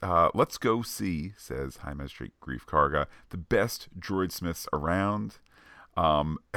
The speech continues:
<laughs> a wonderfully amusing moment. They're just, you know, in the middle of some side street. "Okay, let's go to the best droidsmiths." "No, wait, we're here." Look down at the little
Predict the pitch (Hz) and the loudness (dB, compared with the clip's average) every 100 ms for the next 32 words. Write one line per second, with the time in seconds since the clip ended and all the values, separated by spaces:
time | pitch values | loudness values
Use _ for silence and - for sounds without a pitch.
0 | - - - - - _ _ - 160 156 | -4 -6 -20 -20 -20 _ _ -6 2 2
1 | 139 135 113 110 113 107 98 101 98 95 | 2 2 2 4 2 2 4 4 4 0
2 | 90 85 85 - 90 73 73 - 92 82 | -2 -2 -4 -4 -2 -2 -4 -4 -2 0
3 | 87 87 82 - 82 - 78 82 76 - | 2 2 0 -2 -8 -2 2 2 0 -4
4 | 82 73 - - - - 95 95 - 120 | -4 -4 -6 -20 -10 4 6 6 4 4
5 | 139 90 98 - 135 202 - 139 101 95 | 4 4 2 2 2 2 2 -2 2 2
6 | - 95 87 80 - 78 - - - - | 0 0 0 0 -4 -6 -6 -10 -18 -16
7 | - 113 110 127 113 92 95 90 139 117 | -2 2 2 0 -2 -2 -2 0 -2 0
8 | 87 87 90 98 - 98 90 90 87 82 | 2 0 0 -6 -2 -2 0 -2 -4 -6
9 | 87 90 85 | -4 -2 -4